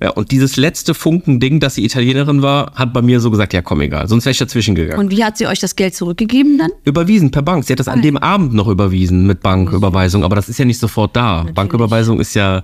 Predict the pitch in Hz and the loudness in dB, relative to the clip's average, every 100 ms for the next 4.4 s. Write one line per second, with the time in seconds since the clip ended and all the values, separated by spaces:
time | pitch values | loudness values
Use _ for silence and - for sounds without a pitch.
0 | - 170 160 151 - 92 - 104 110 120 | -4 -4 -4 -6 -6 -6 0 0 2 2
1 | 110 113 117 85 95 92 92 92 92 104 | 2 2 2 2 2 2 0 0 0 0
2 | - 82 - - - 82 185 180 185 196 | -2 -6 -6 -10 -6 -4 -2 -2 -2 -2
3 | 180 170 165 175 - - 113 165 - - | -2 -2 -2 -4 -6 -2 0 -2 -6 -6
4 | 156 165 175 165 | -2 -2 -2 -4